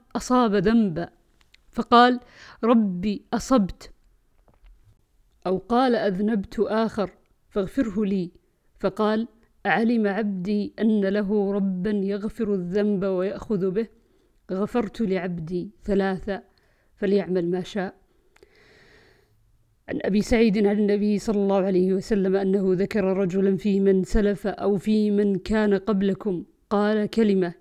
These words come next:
يعني: "أعطاه الله مالا وولدا، فلما حضرت الوفاة قال لبنيه: 'أي أب كنت لكم؟' قالوا: 'خير أب.'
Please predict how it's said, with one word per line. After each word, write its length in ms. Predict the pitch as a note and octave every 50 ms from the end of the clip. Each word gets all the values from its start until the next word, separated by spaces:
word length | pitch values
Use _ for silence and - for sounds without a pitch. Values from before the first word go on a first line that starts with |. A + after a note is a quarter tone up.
| _ -
يعني: 580 | G3 G3 A3 A3 F#3 G3 G#3 G#3 A3 A#3 B3 C#4 - _ _ _ _ _ - _ -
"أعطاه 460 | F3+ F#3+ F#3 - A3 G#3 G3+ G3 G3
الله 460 | G3 F#3+ G3 G3 F#3+ F#3+ F#3+ F3 G3 F#3+
مالا 560 | F3+ F#3 F#3 F#3+ F#3+ F#3 F3+ F#3 F3+ F3 F3
وولدا، 640 | F3 F#3 F3+ F#3+ G3 F#3+ F#3 F3+ E3 F#3 G#3 A#3 _ _ _ _ _ _ _ _
فلما 420 | - G3 G3 F#3+ F#3+ F3+ F3 F3+
حضرت 560 | E3+ - - G#3 E3 E3+ F3 F3 F#3 F3+ -
الوفاة 500 | F3+ E3+ E3 F3+ E3 - F#3 F3 F3 E3+ - _ _ _ _ _ -
قال 160 | G3 F#3+ F#3
لبنيه: 560 | F3+ E3+ F3 F3 E3+ F3+ F3 F#3 G3 F#3+ E3 - _ _ _ _ _ _ _ _ _ _ _ -
'أي 180 | - B3+ B3+ C#4+
أب 340 | C#4 C4+ B3+ G3 G#3+ G3+ F#3
كنت 260 | - G#3 F#3+ D3+ -
لكم؟' 400 | G3+ F#3 F3+ - - G3 E3+ F3 E3+ _ _ _ _ _ _ _ _
قالوا: 440 | - G3+ F#3 F#3+ F#3+ F#3 G#3+ A#3+ C4+ - _ _
'خير 420 | - - A3+ B3 A3 G#3+ G#3 F#3+ G#3
أب.' 160 | F#3 E3+